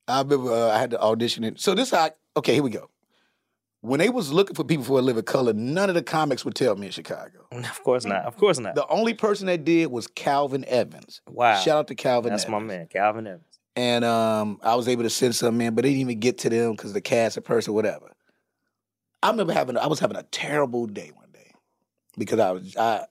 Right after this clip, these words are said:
Speaker 1: I had a Saturn Ion. I don't know if you remember, I had that little white Ion.
Speaker 2: Yes, I rem-, <laughs> I remember the Ion.
Speaker 1: And at the gas station, this short girl driving this big ass truck.
Speaker 2: Mm.
Speaker 1: Look, I,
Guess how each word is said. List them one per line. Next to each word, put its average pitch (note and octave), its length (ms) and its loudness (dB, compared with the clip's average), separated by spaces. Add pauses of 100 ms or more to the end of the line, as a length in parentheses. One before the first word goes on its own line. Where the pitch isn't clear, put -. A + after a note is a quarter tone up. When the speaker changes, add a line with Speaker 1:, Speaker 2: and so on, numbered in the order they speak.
Speaker 1:
I A2 80 2
had B2+ 120 2
a A2+ 160 2
Saturn C3+ 500 0
Ion. A#2 340 0
I - 40 -4
don't G#2+ 100 -4
know G#2+ 80 -2
if G#2 40 -4
you G#2+ 60 -4
remember, G#2+ 200 -2
I - 20 0
had G#2+ 100 0
that G2+ 80 -6
little G#2 160 -6
white G#2+ 260 -8
Ion. F#2+ 300 -8 (540)
Speaker 2:
Yes, C3 320 2
I G#2 140 0
rem-, A#2 120 -4 (160)
<laughs> - 180 -12
I G#2 60 -6
remember A2 260 -6
the A2 60 0
Ion. G2 380 -2 (200)
Speaker 1:
And B2 520 0 (320)
at D3+ 140 4
the E3 60 -4
gas F3+ 360 0
station, B2 380 -2
this A#2+ 120 2
short - 560 0
girl C3+ 280 2
driving C3+ 300 0
this A2+ 100 -4
big C3 200 0
ass D#3 240 4
truck. - 320 -2 (420)
Speaker 2:
Mm. G#2 220 -12 (720)
Speaker 1:
Look, G3 260 2
I, E3 120 2